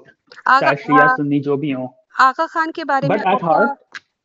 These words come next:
Speaker 1: आगा खान के बारे में
Speaker 2: at
Speaker 1: आपका
Speaker 2: heart, I'm
Speaker 1: क्या
Speaker 2: still a ना खानी।
Speaker 1: ओके।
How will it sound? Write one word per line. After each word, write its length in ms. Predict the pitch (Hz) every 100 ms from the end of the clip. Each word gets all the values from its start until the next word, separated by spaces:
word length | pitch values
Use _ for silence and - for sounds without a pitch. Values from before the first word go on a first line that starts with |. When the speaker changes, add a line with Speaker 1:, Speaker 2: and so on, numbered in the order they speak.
| _ _ -
Speaker 1:
आगा 260 | 247 294
खान 220 | 311 311 311
के 120 | 302
बारे 260 | 269 269
में 80 | 269
Speaker 2:
at 60 | 240
Speaker 1:
आपका 140 | 160
Speaker 2:
heart, 160 | 185 208
I'm 100 | 180
Speaker 1:
क्या 120 | 175
Speaker 2:
still 140 | 175
a 60 | 156
ना 160 | 139 135
खानी। 360 | 135 123 120 _ _ _ _ _ - -
Speaker 1:
ओके। 260 | 254 -